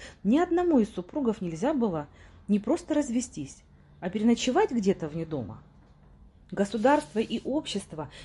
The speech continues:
было на страже здоровой и полноценной семьи, хоть и методы не всегда были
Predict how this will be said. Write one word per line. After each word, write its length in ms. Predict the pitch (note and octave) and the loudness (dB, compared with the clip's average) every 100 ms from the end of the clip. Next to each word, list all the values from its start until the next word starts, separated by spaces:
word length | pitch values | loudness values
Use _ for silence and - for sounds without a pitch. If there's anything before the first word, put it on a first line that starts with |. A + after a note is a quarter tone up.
| - | -2
было 220 | G#3 C#4 | 4 6
на 120 | C4 | 6
страже 540 | C4+ - C#4+ D4 A3+ D#3+ | 2 0 2 2 2 0
здоровой 460 | E3 F#3+ B3 B3 | 0 2 4 2
и 20 | G#3 | 2
полноценной 600 | F#3+ F#3+ G3+ A#3+ A3 F#3 | 0 0 0 0 0 -2
семьи, 460 | - A3+ A#3+ E4 - - - | 0 2 2 0 -4 -18 -4
хоть 180 | - A4+ | 0 4
и 60 | A#3 | 6
методы 360 | A3+ C#4+ A#3 | 4 4 2
не 120 | G#3 E3+ | 2 2
всегда 320 | - D#3+ G#3+ | -4 -2 0
были 240 | G3+ G3+ | 0 -2